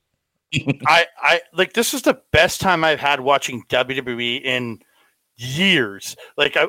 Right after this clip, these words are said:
I watched Mania last year. I watched SummerSlam. I've watched some, I watched N X T on and off. Man, like, this is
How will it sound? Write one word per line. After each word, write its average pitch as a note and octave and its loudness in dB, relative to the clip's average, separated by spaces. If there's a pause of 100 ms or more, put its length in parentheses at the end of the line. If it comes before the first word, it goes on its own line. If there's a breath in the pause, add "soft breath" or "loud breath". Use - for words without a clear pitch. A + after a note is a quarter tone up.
I D3+ 2
watched E3 2
Mania C#3+ 0
last C3 0
year. C#3+ 0
I C3+ 0
watched E3+ 2
SummerSlam. C3+ -2
I've A#2+ -4
watched D#3+ 2
some, D#3+ -8
I C3+ 0
watched D#3 0
N D3+ 0
X - -6
T C#3+ -8 (260 loud breath)
on D3+ 4
and C#3 0
off. B2+ 4 (600)
Man, F#3 2 (480)
like, F3 0
this A3+ 0
is G3+ -6